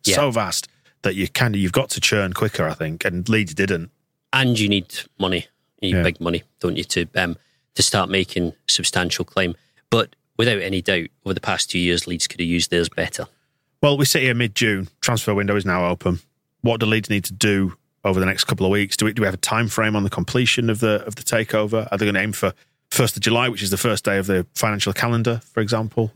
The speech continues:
Speaker 2: um, in, in
Speaker 1: What,
Speaker 2: football?
Speaker 1: completing the takeover?
Speaker 2: Yeah.
Speaker 1: Well, that, I mean, that will be determined by the E F L as much as anything else. So once everything goes through, and, and that's, it's not quite how long is a piece of string, 'cause it's not gonna take six months, or it shouldn't do, unless,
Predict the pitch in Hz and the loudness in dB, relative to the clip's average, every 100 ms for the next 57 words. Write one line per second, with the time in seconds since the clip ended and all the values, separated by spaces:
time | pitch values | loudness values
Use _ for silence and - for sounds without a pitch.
0 | 104 101 101 98 98 _ _ 104 98 113 | 0 2 2 -2 -6 _ _ -2 0 2
1 | 98 110 101 107 - 139 156 143 - 175 | 2 2 2 0 2 2 2 0 0 0
2 | 151 92 - - - - - 101 98 _ | 2 -2 -2 -8 -8 -4 -2 -2 -6 _
3 | - 127 156 123 - 117 135 143 151 120 | 0 2 2 0 -2 0 2 0 -2 -4
4 | 117 117 110 - - 113 107 92 - 92 | -2 0 -4 -2 -2 0 0 0 -2 -2
5 | 90 87 92 _ _ _ - 98 101 90 | 0 -2 -4 _ _ _ -2 2 2 2
6 | 95 92 80 90 - 95 82 - 90 87 | 0 0 -2 -2 0 -2 -4 -4 -2 0
7 | 78 - 90 92 85 - 95 90 - 85 | 0 0 0 -2 0 -2 -2 -4 -6 -4
8 | 87 85 - 92 87 80 82 92 90 92 | -2 -2 -2 0 0 0 -4 -2 0 0
9 | - - - _ _ _ - 123 - 151 | 0 -2 -4 _ _ _ -2 0 2 -2
10 | - 113 98 104 98 90 85 - - - | 0 -2 0 0 0 0 -4 -2 -2 0
11 | - 90 76 - 80 - - 98 - 85 | 0 -2 0 -2 0 -2 -2 -2 -2 -2
12 | - - - - 90 - 92 87 - 95 | 0 -2 -2 -2 -2 0 0 2 0 0
13 | 80 85 - 101 98 92 - | -4 -8 -6 -6 -2 -2 -2